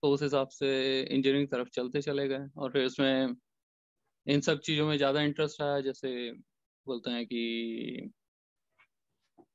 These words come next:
अच्छा, अभी तो आप छोटे हैं, लेकिन आगे जाके आपको physics और chemistry और वो सब आएगा, तो उस side में मेरे को ज्यादा interest था, science side में, तो इसलिए फिर चलते चले गए वैसे।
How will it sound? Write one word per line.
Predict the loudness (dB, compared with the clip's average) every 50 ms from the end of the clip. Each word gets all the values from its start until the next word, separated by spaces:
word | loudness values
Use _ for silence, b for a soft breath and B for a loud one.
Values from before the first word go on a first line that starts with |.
| _ _ _ _ _ _ _ _ _ _ _ _ _ _ _ _ _ 0 0
अच्छा, | 2 4 4 2
अभी | 2 4 2 0 0 0
तो | 0 2 2 4 4
आप | 4 2 2 0 _ _ _ _ _ -4
छोटे | 0 0 2 2
हैं, | 2 4 4 2 2
लेकिन | 2 2 0 2 2
आगे | 2 2 2 2 2
जाके | 2 2 2 0 -2
आपको | -2 -2 -2 -2 0 0 0 -2 -2 -2
physics | 0 0 0 0 0 -2
और | -2 0
chemistry | 0 0 0 0 -2 -2 -2 0 0
और | 2
वो | 0 -2
सब | -2 -2 -2 0
आएगा, | 0 0 -2 -2 -4 -6 -8 -10 -12 _ _ _ _ _ _ _ _ _ _ _ -20 _ _ -20 -20 _ _ -2
तो | 0 0 2 2 2 2 2 2 0 -2 -4 -10 _ _ _ _ _ _ _ 0
उस | 0 0 0 2
side | 2 2 2 2 0
में | -2 -4
मेरे | -4 -4
को | -4 -4 -4
ज्यादा | -2 -2 -2 -2
interest | -4 -6 -4 -6 -8 -8 _ -6
था, | -6 -6
science | -6 _ -6 -4 -4 -4 -4 -6
side | -6 -8 -8 -8 -10
में, | -12 -14 -14
तो | -16 _ _ _ _ -8 -8
इसलिए | -8 -8 -8 -8 -8 -6 -6 -8
फिर | _ -6 -6 -4 -4 -4 -8 -10 -14 _ _ _ _ _ _ _ _
चलते | -2 -2 0 0 -2 -2
चले | -2 -4 -6 -4 -4 -4
गए | -4
वैसे। | -6 -8 -10 -10 -10 -14